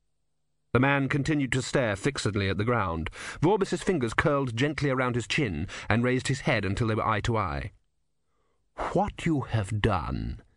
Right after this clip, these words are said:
is a good thing," he said. He looked at one of the guards. "Is this man's father still alive?" "Yes, Lord." "Still capable of walking?" The Inquisitor shrugged. "Yes, Lord."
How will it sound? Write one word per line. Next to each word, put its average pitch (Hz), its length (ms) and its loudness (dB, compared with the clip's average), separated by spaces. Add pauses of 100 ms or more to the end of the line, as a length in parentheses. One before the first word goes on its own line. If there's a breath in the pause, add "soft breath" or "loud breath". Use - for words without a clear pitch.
(360)
is 131 240 4
a 131 100 4
good 117 680 0
thing," 57 600 -4 (240)
he 104 60 2
said. 85 400 -2 (340 loud breath)
He 180 120 6
looked 190 180 2
at 156 60 0
one 135 140 4
of 127 80 0
the 127 60 2
guards. 90 480 0 (720 loud breath)
"Is 208 200 4
this 208 160 2
man's 170 260 2
father 110 400 2
still 113 420 0
alive?" 101 720 -2 (800)
"Yes, 139 300 4
Lord." 113 420 2 (760 loud breath)
"Still 233 500 2
capable 170 640 0
of 127 280 0
walking?" 151 680 0 (460)
The 127 140 4
Inquisitor 110 460 0
shrugged. 67 400 -2 (320 loud breath)
"Yes, 147 460 2
Lord." 98 360 0